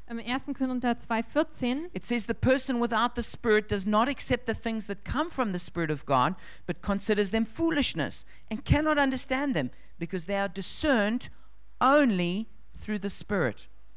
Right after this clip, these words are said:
Speaker 1: Da heißt es, „Der natürliche Mensch aber nimmt nicht an, was vom Geist Gottes ist,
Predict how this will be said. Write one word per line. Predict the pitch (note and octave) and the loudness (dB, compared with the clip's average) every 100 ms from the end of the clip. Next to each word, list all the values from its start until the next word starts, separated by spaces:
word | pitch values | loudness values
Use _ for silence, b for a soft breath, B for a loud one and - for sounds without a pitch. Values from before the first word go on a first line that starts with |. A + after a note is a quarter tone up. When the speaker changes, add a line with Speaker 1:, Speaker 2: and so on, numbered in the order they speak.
| - - b b b b b b - | -12 -12 b b b b b b -6
Speaker 1:
Da | B3 | 0
heißt | B3 B3+ | 0 0
es, | C#4 - | -4 0
„Der | B3+ | 2
natürliche | B3+ B3 D#4 D#4 D#4 | 2 2 0 0 0
Mensch | C4 C4 D#4+ | 0 0 -2
aber | A#3 A#3+ | -2 0
nimmt | A#3+ B3+ B3+ | 4 4 4
nicht | B3+ D#4+ - - | 2 0 -2 -6
an, | A3+ C4+ B3+ | -4 -2 -2
was | C4 | -4
vom | - B3 A3 | -2 -2 0
Geist | G#3+ B3+ - | 0 -2 -2
Gottes | A#3 A3+ A3+ - | -2 -2 -4 -6
ist, | G3+ - - | -6 -6 -12